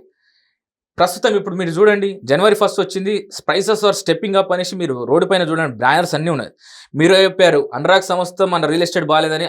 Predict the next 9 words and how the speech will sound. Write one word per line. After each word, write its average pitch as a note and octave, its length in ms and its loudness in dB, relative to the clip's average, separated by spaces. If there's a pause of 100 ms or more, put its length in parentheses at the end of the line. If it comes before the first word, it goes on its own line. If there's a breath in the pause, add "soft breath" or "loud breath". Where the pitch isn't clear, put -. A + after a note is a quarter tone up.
(120)
వాళ్ళేమో F3 320 4 (120)
ఆ-, C#3 100 2 (140)
ఆ-, C#3 80 -4 (180)
అలా E3+ 200 6
ఇచ్చారు D#3 300 -2
స్టేట్మెంట్. A#2 380 -8 (800)
రియల్ D#3+ 180 4
ఎస్టేట్ G3 280 0
సంస్థలేమో F#3 560 0